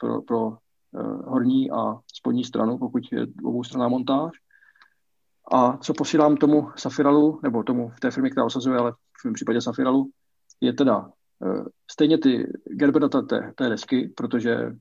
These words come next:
myslím si, že to prostě potřebují, a oni potřebují vědět, jak ta deska vypadá, kam to budou dávat. Tady ty souřadnice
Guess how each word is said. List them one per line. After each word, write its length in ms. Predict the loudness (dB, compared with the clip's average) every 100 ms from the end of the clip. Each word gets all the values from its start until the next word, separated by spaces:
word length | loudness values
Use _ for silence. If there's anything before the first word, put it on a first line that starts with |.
| _ _ _
myslím 240 | 0 0 0
si, 60 |
že 80 | -2
to 80 | -4
prostě 240 | -4 -4
potřebují, 420 | -4 -2 -2 0 0
a 40 |
oni 180 | -2 -6
potřebují 400 | -8 -6 -2 -2
vědět, 200 | -2 -4
jak 120 | -6
ta 120 | -6
deska 220 | -6 -4
vypadá, 300 | -4 -2 -4
kam 120 | -4 -6
to 100 | -4
budou 140 | -4
dávat. 300 | -4 -6 -8 _ _ _ _ _
Tady 140 | 2 4
ty 100 | 2
souřadnice 760 | 2 0 0 2 2 2 -4